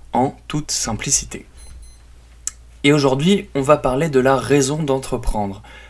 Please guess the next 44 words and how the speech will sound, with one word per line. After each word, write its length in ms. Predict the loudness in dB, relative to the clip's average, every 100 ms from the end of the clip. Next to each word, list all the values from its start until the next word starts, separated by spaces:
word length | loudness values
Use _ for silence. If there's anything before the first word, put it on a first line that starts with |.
| -10
Parce 160 | -8
que 80 | -4
c'est 140 | -2
vrai, 160 | 2 2
au 80 | 4
fond, 200 | 2 0
pourquoi 300 | 2 2 2
est-ce 100 | -2
qu'on 140 | -4
irait 160 | -2 -2
se 120 | -4
noyer 460 | -2 2 4 4 4
dans 80 |
la 140 | 2 0
galère 340 | 2 4 2
administrative, 880 | 0 -4 -6 -8 -8 -8 -6 -6 -8 -12 -20 -20 -20 -18 -8
dans 140 | -6
une, 580 | -4 -4 -4 -6 -8 -10
un 160 | -4 2
océan 320 | 2 4 2
de 80 | 0
contraintes 600 | -4 -6 -2 -4 -4 -8
techniques, 460 | -6 -6 -2 -2 -2
juridiques 480 | -4 -4 -4 -6
et 60 | -10
fiscales, 560 | -6 -4 -2 -2 -2 -6 -16 -20 -18
tout 120 | -8
ça 240 | -2 0 -2
pour 280 | -6 -10 -8
créer 280 | -2 0
quelque 260 | 0 -4 -8
chose 260 | -2 0 0
à 80 |
nous. 200 | 0 -2 -8 -20 -20 -20 -20 -18 -12
Euh, 380 | -8 -8 -8 -10 -12
voilà, 440 | 2 4 8 8 8
j'ai 160 | 6
mon 180 | 0 0
royaume, 500 | -2 -2 0 2 2
j'ai 180 | 4 4
mon 140 | 2
truc 240 | 0 -2 -2
à 80 |
moi, 400 | -4 0 0 0